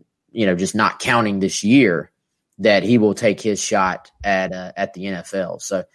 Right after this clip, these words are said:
he's not gonna go restart, um, somewhere else. He can go have his chance to, you know, to get drafted and, and see where he falls in that. And,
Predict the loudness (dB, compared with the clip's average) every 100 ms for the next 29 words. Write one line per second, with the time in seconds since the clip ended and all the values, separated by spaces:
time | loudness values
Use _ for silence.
0 | _ 4 6 6 4 4 4 4 4 4
1 | 2 4 6 6 4 -4 _ _ -6 -6
2 | -6 -4 -2 0 2 2 2 -2 -6 -6
3 | -4 0 0 -2 -6 _ _ _ _ 0
4 | 2 0 -2 -4 -4 -4 -8 -4 -2 -2
5 | -6 _ _ _ _ _ _ -4 0 0
6 | 0 0 -2 0 2 2 -2 -6 -6 -6
7 | -10 -12 -14 -8 -2 -2 0 -2 0 0
8 | 2 0 -4 -6 -4 -2 -4